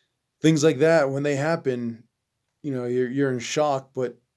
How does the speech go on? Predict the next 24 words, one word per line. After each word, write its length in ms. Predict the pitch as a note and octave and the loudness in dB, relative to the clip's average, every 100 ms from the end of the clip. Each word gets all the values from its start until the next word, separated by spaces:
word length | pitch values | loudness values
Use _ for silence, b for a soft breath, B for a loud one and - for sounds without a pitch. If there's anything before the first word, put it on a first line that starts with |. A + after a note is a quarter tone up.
| _ _ _ _ _ _ _ | _ _ _ _ _ _ _
you 120 | E3 C3 | -6 -6
know, 440 | B2+ B2+ C#3 D#3+ | -4 -6 -6 -6
there's 360 | C#3 D3 D3 A#2 | -2 0 0 0
really 240 | D#3+ E3+ | 0 2
no 200 | C#3+ D3 | 2 0
wo-, 320 | D#3 C#3+ C3+ C3 | 2 2 2 0
no 260 | C#3 D#3+ | -2 2
one 200 | F#3 C3+ | 2 2
that's 220 | A#2+ A#2 - | -2 -6 -8
prepared 600 | C#3 - D3 D3 B2 A#2 | -10 -6 -2 0 0 -4
for 420 | B2 A#2+ A#2 A2+ | -8 -4 -4 -6
dealing 460 | A2 C3 C3 B2+ A#2+ | -6 -4 -2 -2 -6
with 140 | A#2 | -8
funerals 640 | - E3 D3 A2 G2 G2 - b b b b b | -8 -4 -2 -4 -6 -10 -16 b b b b b
except 380 | B2+ - C#3 - | -6 0 0 0
the 60 | C3+ | 0
mortuaries, 760 | D3+ F3 F3 F#3 A#2 G#2+ G#2+ | 2 2 0 0 0 -4 -8
you 60 | A#2 | -8
know, 220 | A#2+ B2+ | -6 -6
and 180 | B2 C3+ | -6 -6
then 120 | C3+ | -4
everybody 600 | C3 B2+ A#2+ C3 B2+ A#2+ A#2 | -4 -6 -4 -4 -4 -6 -12
so 320 | - - D#3+ F#3 | -8 2 4 4
far, 580 | F3 C3+ B2 B2 B2 | 2 0 0 -2 -6